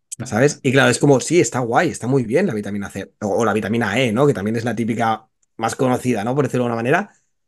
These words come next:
pero cíclalos, aporta más cosas, aporta resveratrol, aporta diferentes cositas.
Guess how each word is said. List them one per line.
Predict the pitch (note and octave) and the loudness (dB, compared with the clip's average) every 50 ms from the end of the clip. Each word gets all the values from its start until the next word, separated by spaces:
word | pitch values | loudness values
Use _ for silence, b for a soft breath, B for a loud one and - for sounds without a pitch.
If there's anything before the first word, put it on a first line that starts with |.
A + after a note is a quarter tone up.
| _ _ - | _ _ 2
pero | - C#3+ C#3+ C#3+ C#3 - - _ _ _ | 4 6 6 6 4 2 -4 _ _ _
cíclalos, | - - - F#3 F#3 - G#3+ G3+ E3+ C#3 B2+ - - - | -12 -4 -2 -2 0 2 4 4 4 2 0 -2 -6 -10
aporta | B2+ A#2 A2 - F3+ G3+ G#3 G#3 D3+ C3+ | -10 -10 -4 -2 0 0 0 2 0 0
más | B2 A2 - - | -2 -2 -6 -8
cosas, | - A#2 G#2+ G2+ G2 F#2+ | -10 -10 -10 -10 -10 -10
aporta | G#2 G#2 B2 A#2+ A#2+ - C3 B2+ B2 B2 B2 A#2 | -6 -4 -4 -2 0 2 4 4 6 4 4 2
resveratrol, | A#2 A#2 - - B2 A2+ A2 A2 G#2+ - G3 G3+ F#3+ F#3+ F#3+ F#3 F#3 F#3 F3+ F3+ B B B B _ _ | 0 -2 -2 -2 -2 -2 -2 -2 2 4 6 6 6 6 6 4 2 2 0 -4 B B B B _ _
aporta | - B2+ - - F3 G#3 G#3 F3+ | -12 -4 0 2 2 4 6 4
diferentes | D3 B2+ - B2+ B2 A#2 A2+ A#2 - | 4 4 2 0 -2 -2 -4 -6 -8
cositas. | - - G#2 - A2+ A2 G#2+ G#2+ G2+ - b | -6 -6 -6 -4 -4 -6 -6 -6 -8 -10 b